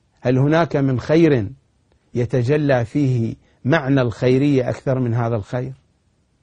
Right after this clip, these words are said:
أن السيئة فيه خير من الحسنة في غيره، وهل هناك أكثر من هذا خير وأكثر من هذا فضل؟ "ولتكن منكم أمة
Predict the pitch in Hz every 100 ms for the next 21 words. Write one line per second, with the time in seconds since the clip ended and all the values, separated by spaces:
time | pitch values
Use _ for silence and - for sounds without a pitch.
0 | _ _ _ _ _ _ _ _ _ _
1 | - 135 135 127 151 147 165 139 131 127
2 | 160 175 160 _ _ - 180 202 196 196
3 | 165 151 131 - 135 143 127 107 98 107
4 | 98 98 90 85 85 _ - 139 139 143
5 | 139 127 135 139 - 131 127 113 120 120
6 | 110 98 123 135 - _ _ _ _ -
7 | 127 131 - 135 123 107 98 117 113 113
8 | 135 139 156 _ _ _ _ _ _ _
9 | _ _ _ _ _ _ _ 120 156 156
10 | 233 233 240 220 208 190 180 160 - 151
11 | 139 120 120